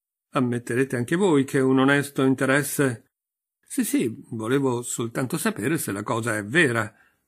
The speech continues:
Scusate l'interruzione." L'incaricato non è comparso. Nel frattempo portarono quel disgraziato.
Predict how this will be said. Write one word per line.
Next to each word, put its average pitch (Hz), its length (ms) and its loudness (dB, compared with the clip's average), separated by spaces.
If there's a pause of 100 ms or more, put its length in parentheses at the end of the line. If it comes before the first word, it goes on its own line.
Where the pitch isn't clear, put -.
Scusate 160 460 -2
l'interruzione." 95 880 -6 (720)
L'incaricato 160 600 -4
non 139 160 2
è 143 60 -2
comparso. 113 840 -4
Nel 117 140 -6
frattempo 185 480 -4
portarono 139 580 0
quel 147 260 2
disgraziato. 135 1160 0